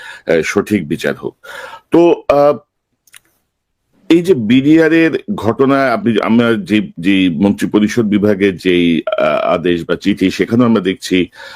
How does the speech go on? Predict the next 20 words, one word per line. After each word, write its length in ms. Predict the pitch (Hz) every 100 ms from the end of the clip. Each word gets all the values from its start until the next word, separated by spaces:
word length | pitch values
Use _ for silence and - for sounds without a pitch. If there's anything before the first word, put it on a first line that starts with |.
| - - -
যে, 400 | 82 92 87 80 _ _ -
আহ, 280 | 69 76 71 - -
মানে 440 | 69 82 85 80 - _ _ _ _ _ _ -
দেশে, 500 | 90 101 113 - 117
দেশের 340 | 104 104 110 95
বাইরে, 560 | 90 95 101 98 95 - _ - - -
আহ, 360 | 87 85 -
নানা 200 | 110 120 104 104 95 104
দেশের 260 | 107 123
বাইরের 340 | 107 107 120 117
কথাটা 360 | 113 113 107
তারা 180 | 107 107
বারবার 420 | 92 95 95 104 87 _ _ -
মেনশন 640 | 87 87 95 104 - 101
করেছেন। 440 | - 82 85 85 92 - - _ -
এবং 180 | 107 104 -
অনেকেই 340 | 127 147 165
মনে 220 | 143 131
করেন 300 | 113 123 123
যে, 240 | 110 117